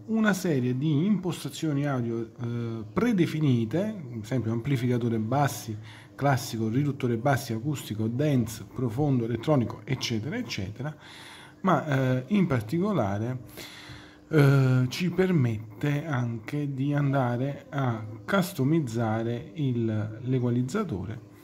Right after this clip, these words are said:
e di andare sul, eh, le impostazioni Hear I D, ovvero un, un software in grado di mappare la sensibilità d'ascolto di ognuno di noi,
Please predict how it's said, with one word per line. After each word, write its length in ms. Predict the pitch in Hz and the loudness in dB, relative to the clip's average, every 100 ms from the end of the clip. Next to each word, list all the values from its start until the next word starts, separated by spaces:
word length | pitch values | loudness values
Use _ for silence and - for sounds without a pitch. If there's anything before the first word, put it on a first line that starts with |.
| - - | -20 -12
e 160 | 165 139 | -2 2
di 100 | 147 | 4
andare 600 | 175 127 101 98 104 110 | 4 4 2 -2 -4 -6
sul, 560 | - - 160 147 143 139 | -8 -4 0 2 2 0
eh, 560 | 139 131 127 123 120 | -2 -4 -4 -2 -2
le 120 | 123 160 | 0 0
impostazioni 680 | 135 127 165 131 127 117 127 | -2 -4 -6 0 2 2 2
Hear 360 | 127 127 127 | 0 -2 -2
I 160 | 131 117 | -2 -2
D, 220 | 104 101 - - - - - | -4 -6 -12 -18 -18 -20 -6
ovvero 800 | 180 165 139 131 143 175 196 175 185 | -2 4 6 6 6 4 2 -4 -2
un, 340 | 151 135 120 113 110 117 | 2 4 2 0 -2 -4
un 280 | 117 110 107 | -4 -2 0
software 400 | 180 180 185 180 | 0 0 0 4
in 80 | |
grado 160 | 160 131 | 4 4
di 120 | 131 | 4
mappare 580 | 170 185 - 117 110 120 | 2 0 -2 -2 -2 0
la 120 | 139 | 0
sensibilità 480 | 143 151 151 170 147 | 0 0 2 4 4
d'ascolto 640 | 131 - - 135 135 151 | 4 -2 2 4 4 -2
di 260 | 127 147 147 | 2 2 0
ognuno 380 | 156 113 117 117 | -2 0 2 2
di 100 | 214 | 4
noi, 340 | 160 101 123 | 4 2 -2